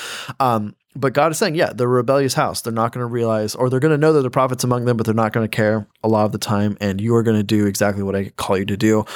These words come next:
And then the imagery of eating the scroll is essentially that God is saying that your, my word is inside of you.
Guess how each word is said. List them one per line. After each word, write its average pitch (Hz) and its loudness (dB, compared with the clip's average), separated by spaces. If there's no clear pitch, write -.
And 139 2
then 139 2
the 165 2
imagery 180 4
of 131 -2
eating 151 2
the 113 -4
scroll 202 2
is 120 -4
essentially 117 -2
that 101 0
God 113 2
is 107 -2
saying 110 0
that 101 -2
your, 107 -4
my 117 0
word 117 2
is 98 -2
inside 92 -4
of 92 -16
you. - -14